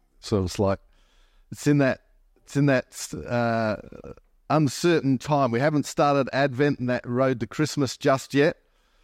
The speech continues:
but the, you know, it's November. The end of the year is sort of rocketing towards us. And, and guess what? Twenty twenty-three for us, and we've, we've talked about this, uh,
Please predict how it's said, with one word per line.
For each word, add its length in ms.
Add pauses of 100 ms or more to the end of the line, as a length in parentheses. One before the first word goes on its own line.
(380)
but 300
the, 240 (320)
you 120
know, 240
it's 160
November. 680 (320)
The 180
end 180
of 120
the 100
year 360
is 200 (240)
sort 160
of 100
rocketing 680 (560)
towards 420
us. 160
And, 180 (300)
and 140
guess 240
what? 240
Twenty 260
twenty-three 680
for 160
us, 440 (380)
and 80
we've, 160
we've 200
talked 300
about 280
this, 360 (320)
uh, 320